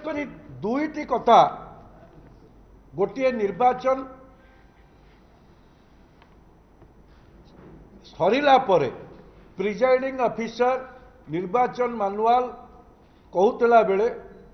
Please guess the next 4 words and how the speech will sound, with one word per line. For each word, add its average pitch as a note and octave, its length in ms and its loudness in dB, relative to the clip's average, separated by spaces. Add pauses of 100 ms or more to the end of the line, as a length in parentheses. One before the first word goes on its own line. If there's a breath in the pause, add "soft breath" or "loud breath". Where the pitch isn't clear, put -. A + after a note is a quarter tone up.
ଫର୍ମ C#4 280 6 (240)
ଇଲେଭେନ୍ A3 500 4 (760)
ମାଧ୍ୟମରେ G#3+ 640 2 (920 soft breath)
କେତେ F#3+ 300 0